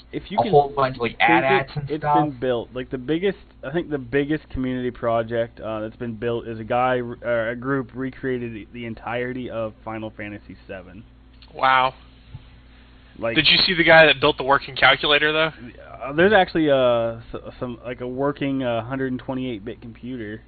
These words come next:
Speaker 3: Yeah, that's awesome.
Speaker 2: What, how does that work?
Speaker 1: Um, well,
Speaker 2: Where
Speaker 1: in, in the game, there's something called redstone, which in its very basics is, um,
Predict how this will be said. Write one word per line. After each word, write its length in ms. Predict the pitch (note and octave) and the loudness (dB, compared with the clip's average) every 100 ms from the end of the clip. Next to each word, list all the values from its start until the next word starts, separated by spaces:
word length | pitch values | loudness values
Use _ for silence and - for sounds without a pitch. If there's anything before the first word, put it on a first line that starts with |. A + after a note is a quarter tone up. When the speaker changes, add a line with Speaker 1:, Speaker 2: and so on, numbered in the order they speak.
| - - - - - - - | -20 -20 -20 -20 -20 -14 -2
Speaker 3:
Yeah, 160 | C3+ - - | 0 0 -6
that's 180 | D#3 E3+ | -10 -2
awesome. 380 | C3+ C3 - A#2 - - - - - - - - - - - - | 2 2 0 -10 -18 -20 -20 -20 -20 -20 -20 -20 -20 -20 -6 0
Speaker 2:
What, 160 | - - - - - | 0 0 -10 -14 -10
how 280 | - F#3 G3 | 2 4 4
does 120 | D3 | 4
that 280 | C#3 G#3 C#3+ | 4 4 4
work? 320 | A2 G#2+ G#2+ | 0 0 0
Speaker 1:
Um, 420 | D3 D3 C#3+ C#3+ | 0 2 0 -2
well, 140 | D#3 C3+ | 4 6
Speaker 2:
Where 140 | B2+ | 6
Speaker 1:
in, 320 | G#2+ - F#3+ G3+ | 0 -4 -4 -2
in 140 | F#3+ | -2
the 80 | G#3+ | -2
game, 360 | D3+ D3+ D3 C#3 | 0 0 2 0
there's 160 | B2+ A#2+ | -2 -2
something 240 | C#3+ C3+ | -6 -6
called 280 | B2+ B2 G2+ | -4 -4 -4
redstone, 560 | A2+ A#2+ - G2 D2+ - - - - - - | -8 -8 -10 -12 -12 -18 -20 -20 -20 -20 -8
which 180 | C3 C#3 | -6 -4
in 120 | C3+ | -4
its 200 | C3 A#2 | -4 -2
very 280 | C#3 E3 D#3+ | 2 4 4
basics 540 | B2+ C3+ C#3 C#3+ C3+ - | 2 0 0 -2 -4 -6
is, 480 | A#2+ A#2 A#2+ A#2+ A#2 - - - - - | -6 -2 -2 -2 -6 -14 -20 -20 -16 -6
um, 480 | B2 A2+ A2+ G#2+ | -2 -2 -4 -6